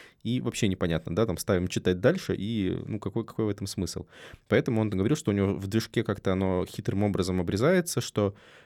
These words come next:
а, берется максимальное количество символов, которое там может быть, ищется последний, а, сначала последний абзац, который вмещается в это, м, количество символов. Если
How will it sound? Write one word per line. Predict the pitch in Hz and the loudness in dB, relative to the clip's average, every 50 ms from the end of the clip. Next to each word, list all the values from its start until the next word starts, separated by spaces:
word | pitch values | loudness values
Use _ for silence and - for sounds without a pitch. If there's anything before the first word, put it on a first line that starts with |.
| _ _ - | _ _ -6
а, | 92 92 87 87 85 - - | -4 -2 0 -2 -2 -4 -8
берется | 78 71 98 101 107 110 110 104 - - 101 | -8 0 4 6 6 6 6 4 2 0 0
максимальное | 101 101 - - 107 104 101 101 101 98 95 | 0 0 -2 0 0 2 2 2 2 2 0
количество | 92 - 95 95 98 - - - 98 | 0 0 0 0 -2 -4 -6 -4 -4
символов, | 92 - - 104 98 90 90 90 - | -4 -2 -2 -2 -2 -2 -2 -4 -4
которое | - 95 - 101 92 92 | -6 -4 0 0 0 0
там | - 92 90 | 0 -2 -2
может | 90 92 92 87 95 87 | -2 -2 -2 -2 -4 -4
быть, | 95 120 156 185 165 - - - | -2 0 0 0 -2 -4 -10 -6
ищется | - 117 113 - - 98 - - 101 | -4 -4 -2 -2 -4 -4 -4 -4 -4
последний, | 98 - 101 - - 113 107 104 101 104 98 95 95 90 82 - - | -2 -2 -2 -2 0 2 0 0 0 0 0 0 0 0 -2 -6 -6
а, | 82 87 87 - - - | -4 -4 -6 -6 -10 -10
сначала | - - 110 95 - 104 98 | -4 -2 -2 0 2 2 2
последний | 92 - 95 - - 98 90 92 95 | 2 0 -2 0 0 0 0 0 -2
абзац, | 92 87 - 110 120 180 - | -2 0 4 4 4 4 2
который | - - 156 - 151 143 139 135 131 123 120 113 113 | 0 -6 -2 2 2 4 4 4 4 2 0 -2 -4
вмещается | - - 110 98 107 117 123 120 - 120 113 113 110 - - 110 | -6 -8 -8 -4 -2 -2 -2 0 2 2 4 4 2 0 -2 -2
в | 104 | -2
это, | 107 104 - 98 98 - - _ | -2 -2 0 -2 -4 -4 -6 _
м, | - 120 123 131 110 110 | -16 -16 -14 -14 -12 -6
количество | - 113 104 110 - - - - 98 | -4 -2 -2 -2 -2 -4 -6 -6 -6
символов. | - - 110 101 92 92 82 85 82 - | -4 -4 -4 -2 -2 -2 -4 -4 -2 -2
Если | 104 101 - - 101 95 87 | -2 -2 0 0 2 2 0